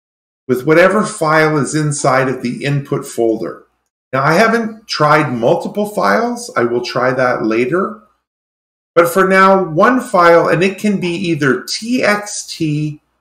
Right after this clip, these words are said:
or C S V. And we're gonna deal with that later in my streaming code. But for now, we're gonna use T X T. Finally, when it's all done,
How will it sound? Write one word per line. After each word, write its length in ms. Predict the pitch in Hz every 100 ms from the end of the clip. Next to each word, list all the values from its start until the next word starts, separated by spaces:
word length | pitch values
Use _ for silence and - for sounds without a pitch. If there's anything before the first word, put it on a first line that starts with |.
| _ _ _ _
or 200 | 135 135
C 460 | 127 - 175 175 147
S 280 | 143 139 123
V. 400 | 127 98 - _ _ _ _ _ _ _ 110
And 80 |
we're 100 | 123
gonna 260 | 147 175 156
deal 200 | 156 147
with 120 | 143
that 240 | 143 - 120
later 380 | 127 120 120 -
in 140 | 113
my 240 | 117 117 107
streaming 840 | - - - 135 131 113 107 104
code. 420 | 104 98 87 85 _ _ _ _ _ _
But 140 | 143 147
for 160 | 160
now, 520 | 160 190 190 131 104 107
we're 160 | 113
gonna 180 | 147 147
use 340 | 143 135 123
T 200 | - 147
X 380 | 131 127 - -
T. 340 | 123 95 - _ _ _ _ _ _ _ _ -
Finally, 600 | - 233 277 247 165 143
when 220 | 139 147
it's 180 | 151 -
all 340 | 196 220 -
done, 580 | 135 120 160 247 254 -